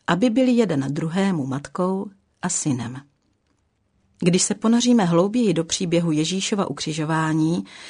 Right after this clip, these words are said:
zjistíme, že nebyl při své smrti zcela opuštěn.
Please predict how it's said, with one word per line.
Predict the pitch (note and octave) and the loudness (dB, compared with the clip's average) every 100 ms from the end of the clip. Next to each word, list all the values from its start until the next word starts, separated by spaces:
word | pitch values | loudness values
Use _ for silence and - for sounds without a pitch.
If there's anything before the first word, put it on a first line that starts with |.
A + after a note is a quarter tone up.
| - | -10
zjistíme, | D#3+ D#3 D3 - - E3 F3+ G#3+ | -4 -2 0 -2 0 0 2 2
že | G#3 G3+ | 2 2
nebyl | F#3+ F#3+ D3+ C#3 | 2 0 0 -2
při | C#3+ E3+ | -2 -6
své | - D3+ | -4 -4
smrti | C#3+ E3 D3 C#3+ F3+ F3+ | -2 -4 -4 -6 -6 -4
zcela | - - - F3+ D#3 - | -4 -4 -2 -2 0 -2
opuštěn. | C#3+ C#3 - C3+ C3 - | -4 -8 -8 -8 -6 -6